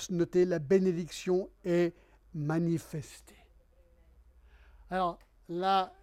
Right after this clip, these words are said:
il y avait beaucoup trop de matériel, je suis cent pour cent d'accord. Ce serait peut-être une idée un jour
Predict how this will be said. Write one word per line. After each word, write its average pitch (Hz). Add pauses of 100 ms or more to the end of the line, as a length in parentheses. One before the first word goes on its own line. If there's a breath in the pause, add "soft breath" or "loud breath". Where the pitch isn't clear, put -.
(280)
il 170
y 156
avait 160 (300)
beaucoup 196
trop -
de 160
matériel, 175
je 143
suis 131
cent 196
pour 170
cent 175
d'accord. 185
Ce -
serait 185
peut-être 226
une 185
idée 185
un 214
jour 233